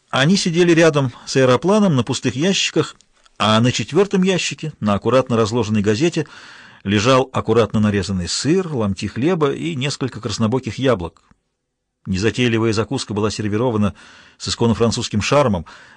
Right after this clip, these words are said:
разложена так, что выглядела натюрмортом с полотна достаточно известного художника.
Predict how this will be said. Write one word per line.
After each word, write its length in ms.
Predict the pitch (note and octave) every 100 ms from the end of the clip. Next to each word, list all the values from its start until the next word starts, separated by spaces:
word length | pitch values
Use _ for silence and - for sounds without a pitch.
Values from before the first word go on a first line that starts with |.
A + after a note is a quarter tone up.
| _ -
разложена 640 | A2 G#2+ C3 C#3+ B2+ B2
так, 180 | C3 -
что 180 | B2+
выглядела 480 | A2 C#3+ B2+ G#2+ A2
натюрмортом 680 | A2 G#2+ A2 A2+ D#3 D#3 B2
с 80 | -
полотна 500 | G#2+ G2+ A#2+ C3 B2
достаточно 500 | A2+ - A#2+ - A#2+
известного 380 | G#2+ A2 A#2+ G#2
художника. 500 | C3+ G2 D#2+ -